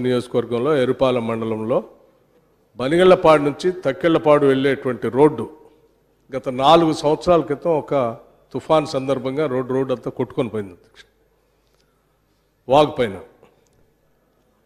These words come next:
ఆ వాగు పైన నాలుగు సంవత్సరాల నుంచి రోడ్డు వేయమనంటే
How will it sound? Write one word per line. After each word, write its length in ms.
ఆ 20
వాగు 300
పైన 120
నాలుగు 300
సంవత్సరాల 440
నుంచి 220
రోడ్డు 220
వేయమనంటే 440